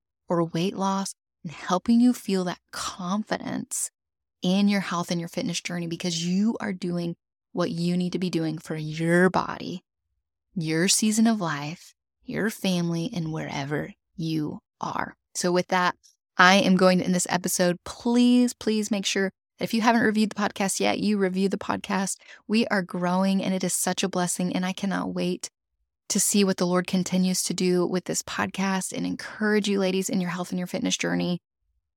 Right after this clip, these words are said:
But just for today, just after you listen to this, work on what, ask yourself the question, "How can I just choose better in this moment?" Not even for a lifetime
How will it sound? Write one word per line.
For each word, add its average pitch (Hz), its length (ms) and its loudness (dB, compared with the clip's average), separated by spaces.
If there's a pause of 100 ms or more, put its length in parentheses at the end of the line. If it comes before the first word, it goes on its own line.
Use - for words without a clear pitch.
(120)
But - 200 -8
just - 500 -2 (540)
for 220 100 -2
today, 170 420 0 (680)
just - 280 -2
after 185 260 -4
you 208 80 0
listen 202 320 0
to 208 100 -4
this, 180 580 -6 (540)
work 185 280 -2
on 220 200 -2
what, 180 240 -2 (140)
ask 180 260 -4
yourself 214 260 -6
the 214 80 -6
question, 185 580 -2 (460)
"How - 180 -4
can 247 180 0
I 247 100 2
just 208 220 0
choose 190 260 0
better 170 300 -4
in 165 160 -6
this 156 260 -6
moment?" 147 640 -6 (520)
Not 285 120 4
even 277 220 8
for 254 120 6
a 254 60 8
lifetime 196 580 2